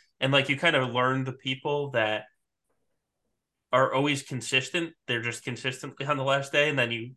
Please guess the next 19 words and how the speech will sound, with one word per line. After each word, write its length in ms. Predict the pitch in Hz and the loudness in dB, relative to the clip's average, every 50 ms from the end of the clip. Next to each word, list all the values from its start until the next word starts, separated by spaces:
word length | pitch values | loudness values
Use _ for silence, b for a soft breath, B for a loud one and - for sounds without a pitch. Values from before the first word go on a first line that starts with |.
| _ - | _ -6
learn 240 | 143 139 135 131 127 | -2 0 0 0 -2
the 80 | 123 | -4
people 280 | 127 - 135 135 - 127 | -6 -8 -8 0 2 2
that 60 | 123 | 2
are 140 | 117 - - | 2 0 -2
always 260 | 127 127 127 127 127 | -2 -2 -2 -4 -6
consistent 600 | - - 131 131 - - 120 - - 160 143 139 - | -8 -12 -12 -10 -8 -8 -10 -6 -6 -6 -6 -6 -8
and 120 | - 113 117 | -10 -8 -2
having 280 | 123 120 117 123 117 110 | 0 0 0 0 -6 -10
to 100 | - 127 | -6 -6
remind 420 | 120 110 113 110 110 117 117 120 | -4 -4 -2 -4 -4 -4 -4 -4
them 160 | 139 135 135 | -6 -6 -6
eighteen 440 | - - 107 110 - - 120 110 107 | -6 -8 -10 -10 -8 -10 -12 -12 -8
times 340 | - 120 113 127 127 127 - | -6 -6 -6 -6 -6 -10 -14
to 80 | - 135 | -16 -12
do 140 | 131 131 131 | -10 -10 -8
the 100 | 131 127 | -8 -6
raid. 400 | 123 120 120 131 151 165 160 - _ _ - | -4 -2 0 0 -2 -4 -6 -10 _ _ -2
And 300 | - 127 123 117 110 | 0 0 0 0 -4